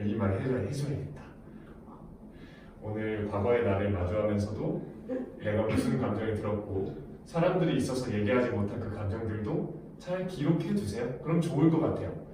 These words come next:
기억해도 좋을 것 같아요. 또, 어, 오늘 이렇게 과거의 일을 가져와서 내가 원하는 대로 한번 바꿔보겠다, 이렇게 시도한 것도 이때 내 기분이 어땠는지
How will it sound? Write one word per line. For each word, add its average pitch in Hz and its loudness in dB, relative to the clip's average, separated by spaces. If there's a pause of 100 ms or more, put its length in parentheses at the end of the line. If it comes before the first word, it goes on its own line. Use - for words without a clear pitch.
(240)
기억해도 180 4
좋을 110 -6
것 92 -4
같아요. - -8 (580)
또, 110 -2 (180)
어, 92 0
오늘 98 2
이렇게 87 -2 (480)
과거의 135 2
일을 - 2
가져와서 - 0 (380)
내가 123 2
원하는 151 6
대로 147 6
한번 - 2
바꿔보겠다, - 0 (320)
이렇게 127 -4
시도한 196 2
것도 220 0 (320)
이때 196 0
내 165 10
기분이 160 6
어땠는지 147 0